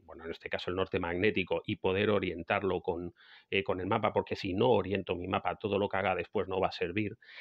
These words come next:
El hecho de saber tirar ese retroazimuth, el hecho de saber tirar una dirección en el mapa, decir, "Quiero ir del punto A al punto B", eh, poner una brújula encima, mm, saber, eh, cómo voy a hacer esa medida, ese cálculo con la brújula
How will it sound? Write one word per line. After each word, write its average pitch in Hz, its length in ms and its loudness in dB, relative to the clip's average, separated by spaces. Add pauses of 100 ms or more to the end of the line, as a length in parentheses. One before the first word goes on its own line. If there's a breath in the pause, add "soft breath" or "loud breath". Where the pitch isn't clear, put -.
(160 loud breath)
El 101 140 4
hecho 113 220 4
de 107 100 4
saber 98 280 2
tirar 98 280 2
ese 101 200 2
retroazimuth, 90 800 0 (340 soft breath)
el 104 240 4
hecho 113 400 6
de 104 160 2
saber 101 520 2 (180)
tirar 104 440 2 (120)
una 101 420 0
dirección 101 640 0
en 95 100 0
el 92 100 0
mapa, 104 260 2
decir, 92 340 -2
"Quiero 95 260 0
ir 92 120 -4
del 90 140 -2
punto 95 320 0
A 95 80 4
al 87 180 0
punto 90 320 0
B", 98 180 2 (480 soft breath)
eh, 92 240 -4
poner 101 280 4
una 98 160 2
brújula 98 340 -2
encima, 98 340 -2 (160)
mm, 82 340 -6
saber, 95 440 2 (520)
eh, 98 280 -2 (140)
cómo 98 440 2
voy 98 340 2
a 98 60 4
hacer 104 240 0
esa 98 220 0
medida, 92 440 0
ese - 200 -2
cálculo 98 360 2
con 90 220 -2
la 90 100 0
brújula 98 420 -2